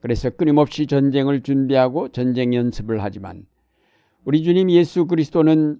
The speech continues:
평안을 주러 오셨으며 우리로 화해케 하시려고 십자가를 지셨습니다. 그래서 그는 평화의 왕이 되셨으며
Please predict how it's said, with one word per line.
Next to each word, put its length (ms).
평안을 500
주러 200
오셨으며 680
우리로 380
화해케 460
하시려고 520
십자가를 540
지셨습니다. 760
그래서 360
그는 400
평화의 440
왕이 360
되셨으며 720